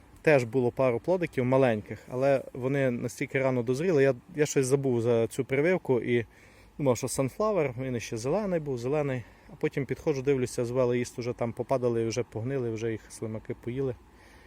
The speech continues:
Лише майже насіння і шкірка залишилися. Тому я минулого року сигналочки не впіймав, цього року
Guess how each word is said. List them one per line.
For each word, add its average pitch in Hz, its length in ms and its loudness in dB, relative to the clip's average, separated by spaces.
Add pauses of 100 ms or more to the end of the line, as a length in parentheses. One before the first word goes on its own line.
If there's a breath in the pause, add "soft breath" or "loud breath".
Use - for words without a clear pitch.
(320 loud breath)
Лише 123 240 -4
майже 120 340 2
насіння 120 400 0
і 120 60 0
шкірка 113 400 -4
залишилися. 110 600 -8 (1000 loud breath)
Тому 131 220 0
я 127 300 4
минулого 127 420 2
року 135 360 0
сигналочки 127 640 0
не 123 80 0
впіймав, 143 440 0
цього 131 240 0
року 127 320 0